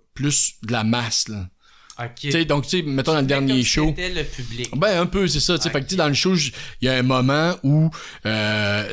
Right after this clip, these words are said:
Speaker 1: il y a un build-up, il y a un build-up, ça rit, ça rit, puis ils cassent, là, avec une affaire, là, une parenthèse d'une minute où ils font une pub de montre. Ça a aucun esti de rapport. C'est drôle, mais là, je dis, «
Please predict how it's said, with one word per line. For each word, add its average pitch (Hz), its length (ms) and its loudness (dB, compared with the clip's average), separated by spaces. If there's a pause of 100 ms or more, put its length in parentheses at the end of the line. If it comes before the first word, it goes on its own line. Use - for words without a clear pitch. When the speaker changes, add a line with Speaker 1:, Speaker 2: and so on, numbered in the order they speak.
Speaker 1:
il 120 80 2
y 123 40 2
a 120 40 0
un 120 80 0
build-up, 127 440 0
il 143 40 -4
y - 20 0
a 120 40 0
un - 40 -2
build-up, 117 300 -2
ça 120 160 0
rit, 113 220 -2
ça 135 120 0
rit, 123 300 0
puis 156 280 -2
ils 117 220 0
cassent, 147 480 -2
là, 127 120 -4
avec 123 180 -2
une 110 220 0
affaire, 123 420 0
là, 113 120 0
une 110 240 4
parenthèse 131 640 0
d'une 131 240 2
minute 120 360 2
où 117 40 -2
ils 107 80 0
font 123 140 -2
une 110 140 0
pub 131 280 -2
de 113 100 0
montre. 117 520 0 (540)
Ça - 140 -4
a - 20 0
aucun 143 480 0 (260)
esti - 360 -8
de 113 80 -2
rapport. 101 300 0 (100)
C'est 117 260 0
drôle, 151 280 2
mais 113 100 2
là, 143 60 4
je 139 80 -2
dis, « 127 140 -2